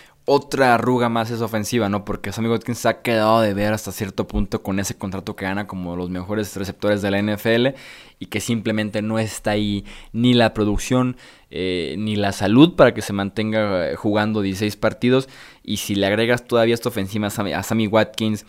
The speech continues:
junto a Travis Kelce, Tyreek Hill, eh, el juego por tierra, Patrick Mahomes,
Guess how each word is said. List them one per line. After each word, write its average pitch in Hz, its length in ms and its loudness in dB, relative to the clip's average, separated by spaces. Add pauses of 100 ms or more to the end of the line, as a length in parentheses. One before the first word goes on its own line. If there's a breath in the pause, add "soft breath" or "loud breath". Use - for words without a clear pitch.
(200 loud breath)
junto 139 280 -2
a - 40 -2
Travis 104 300 0
Kelce, 110 440 0
Tyreek 92 460 -2
Hill, 113 340 4 (320 loud breath)
eh, 67 920 -4 (180)
el 82 240 -4
juego 113 280 4
por 104 180 -2
tierra, 113 680 4
Patrick 101 280 0
Mahomes, 107 540 -4